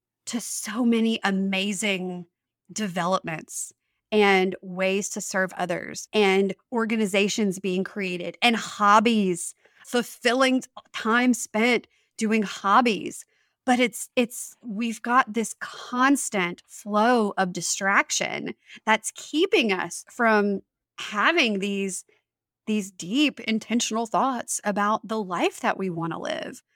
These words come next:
You've talked to us, you've told us about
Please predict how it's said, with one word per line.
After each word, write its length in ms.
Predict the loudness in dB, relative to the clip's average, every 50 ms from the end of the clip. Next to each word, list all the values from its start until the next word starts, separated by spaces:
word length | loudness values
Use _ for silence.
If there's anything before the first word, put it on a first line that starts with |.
| _ _ _ _ _ _ -12
You've 400 | -8 -2 0 2 4 2 2 2
talked 300 | 2 4 4 4 4 2
to 140 | 2 2 2
us, 220 | 2 0 -2 -4 -4 -4 0
you've 260 | 2 2 2 0 -2
told 300 | -4 -2 -2 0 0 0
us 180 | -2 -2 -2 -4
about 440 | -2 0 2 2 2 2 0 -4